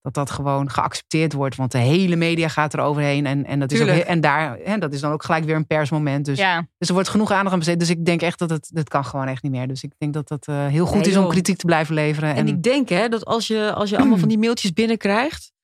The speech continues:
Speaker 2: dat echt bij zo'n merk, dat al
Speaker 1: Ja,
Speaker 2: die marketeers,
Speaker 1: ja,
Speaker 2: die worden
Speaker 1: alarmbellen.
Speaker 2: helemaal gek. Die moeten het hele weekend
Speaker 3: Dus dat is wel
Speaker 2: overwerken
Speaker 3: even
Speaker 2: en allemaal
Speaker 3: schrikken.
Speaker 2: blinde paniek. Dat denk
Speaker 3: Ja.
Speaker 2: ik wel.
Speaker 3: Oké, dus
Speaker 2: Ja.
Speaker 3: vooral blijven
Speaker 2: Denk ik wel.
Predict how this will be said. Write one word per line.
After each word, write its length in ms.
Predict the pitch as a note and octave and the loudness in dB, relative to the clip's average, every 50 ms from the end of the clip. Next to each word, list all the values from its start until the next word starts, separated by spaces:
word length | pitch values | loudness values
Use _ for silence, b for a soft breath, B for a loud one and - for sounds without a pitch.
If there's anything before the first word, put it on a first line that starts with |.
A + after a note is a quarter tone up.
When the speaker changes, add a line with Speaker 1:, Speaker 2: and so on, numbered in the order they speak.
| _ _ _ _ _ | _ _ _ _ _
Speaker 2:
dat 200 | - F#3 F#3 - | -4 -4 -2 -2
echt 280 | - - G3+ - - F3+ | -2 -4 -4 -4 -2 0
bij 140 | F#3+ F#3+ | 0 2
zo'n 180 | F#3+ G3 F#3+ F#3 | 2 2 2 2
merk, 280 | F#3 A3 A#3 A#3 G#3+ F3+ | 2 2 2 2 0 0
dat 140 | G3 F#3+ - | -2 -2 0
al 120 | - D#3+ | 2 2
Speaker 1:
Ja, 120 | E3 D#3+ D#3 | 4 4 4
Speaker 2:
die 100 | D3+ D3+ | 4 2
marketeers, 380 | - D3+ - G3 - D3+ - - | 2 0 -2 -2 0 2 2 2
Speaker 1:
ja, 60 | D#3+ | 4
Speaker 2:
die 80 | E3 E3+ | 4 4
worden 180 | E3+ F3 - - | 4 4 4 4
Speaker 1:
alarmbellen. 160 | - - - | 4 4 4
Speaker 2:
helemaal 160 | - - F#4+ E4 - | 4 4 2 0 -2
gek. 80 | - | -2
Die 80 | - A#3 | 0 0
moeten 180 | A3+ C4 A#3 A#3 | 2 2 2 2
het 80 | B3 C4+ | 2 2
hele 160 | C#4+ C4+ D4 | 2 2 0
weekend 220 | C#4 C#4+ - - | 0 0 2 2
Speaker 3:
Dus 100 | C4+ - | 2 2
dat 80 | C4 C4+ | 4 4
is 160 | B3+ C4+ C4+ | 4 4 4
wel 100 | C#4 D4+ | 4 4
Speaker 2:
overwerken 160 | D#4 E4+ C#4 C4+ | 4 4 2 2
Speaker 3:
even 100 | C4 C4 | 2 2
Speaker 2:
en 40 | - | 2
allemaal 160 | C4 C4+ D4 | 2 2 2
Speaker 3:
schrikken. 280 | A3+ A3 D#4+ E4+ E4 - | 2 2 2 2 0 0
Speaker 2:
blinde 160 | - D4+ C#4+ C#4+ | 0 0 2 2
paniek. 160 | E4 E4 - - | 2 2 0 0
Dat 120 | G3 F3 | 0 0
denk 140 | E3+ F#3 G3+ | 2 2 2
Speaker 3:
Ja. 80 | G3 | 2
Speaker 2:
ik 60 | F3 - | 2 2
wel. 260 | - G3 E3 D3+ C#3+ D3+ | 0 0 2 0 -2 -4
Speaker 3:
Oké, 240 | F3+ - - F#3+ | -4 -2 -2 0
dus 200 | F#3 F3+ E3+ - - | 0 2 0 0 -2
Speaker 2:
Ja. 60 | G#3+ - | -6 -10
Speaker 3:
vooral 340 | - - - G#3+ G3+ A#3 B3 | -10 -8 -4 0 0 0 2
blijven 360 | G#3 G#3+ G#3+ A3 A#3+ A3 G#3+ | 2 2 0 0 0 0 0
Speaker 2:
Denk 120 | A3 G3+ | 2 4
ik 60 | |
wel. 0 | F#3 | 4